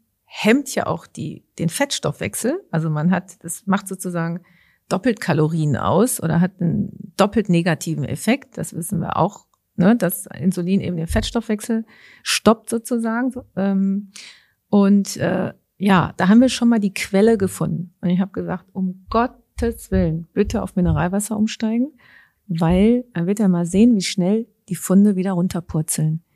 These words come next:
Es ist wirklich dieser Zucker. Und leider aber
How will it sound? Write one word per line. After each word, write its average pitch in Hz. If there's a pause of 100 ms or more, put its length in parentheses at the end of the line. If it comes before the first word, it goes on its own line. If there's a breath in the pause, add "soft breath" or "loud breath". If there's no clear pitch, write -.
(260)
Es -
ist -
wirklich 208
dieser 190
Zucker. 165 (580 soft breath)
Und 196
leider 254 (100)
aber 214